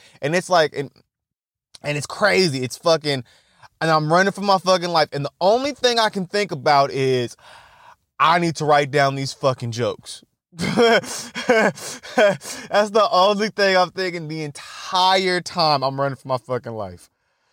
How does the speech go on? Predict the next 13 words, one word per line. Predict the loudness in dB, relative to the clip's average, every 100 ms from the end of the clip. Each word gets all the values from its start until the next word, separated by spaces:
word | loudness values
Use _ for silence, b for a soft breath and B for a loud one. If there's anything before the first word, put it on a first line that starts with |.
| _ _ 2
Um, | 4 6 6 6 2 0 -10 -14 -18 -10
I |
had | -4 0
another | 0 0 -6 -2 2 2
weird | 4 4 2 0
dream | -2 -2 -2
this | -2 -4
week | -6 -8 -4
where | 0 4 4 2 -4 _ _ _ _ _ _ _ _ _ _ _ _ _ _ _ _ _ _ _ _ _ _ _ _ _ -18 -10
I'm | -4 0
with | 0 0
my | -2 -4
parents, | -6 -4 -2 -2 -4 -8 -18